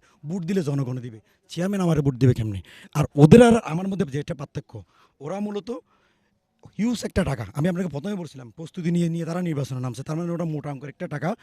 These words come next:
বাজেট করে নির্বাচনে নামছে। আমি এখানে যদি কারোর নাম বলি তাহলে তো এটা গিবত হয়ে যাচ্ছে, নাম বলবো না, ওরা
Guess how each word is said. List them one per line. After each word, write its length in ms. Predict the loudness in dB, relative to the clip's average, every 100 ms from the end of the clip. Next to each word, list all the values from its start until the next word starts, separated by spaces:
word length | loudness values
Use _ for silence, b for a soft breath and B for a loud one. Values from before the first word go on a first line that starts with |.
| b b
বাজেট 380 | -2 0 2 0
করে 180 | 0 2
নির্বাচনে 360 | 2 0 -4
নামছে। 320 | -6 -8 -12 -18 b b b
আমি 200 | -16 -14
এখানে 380 | -10 -8 -8 -10 _ _ -20
যদি 140 | -12
কারোর 220 | -6 0
নাম 240 | 2 4 4
বলি 160 | 4
তাহলে 140 | 4 2
তো 60 |
এটা 180 | -2 -6
গিবত 280 | -8 -10 -6
হয়ে 120 | -6
যাচ্ছে, 180 | -6 -8
নাম 140 | -10
বলবো 200 | -10 -12
না, 120 | -16 -20 _ _ _
ওরা 200 | -4 -2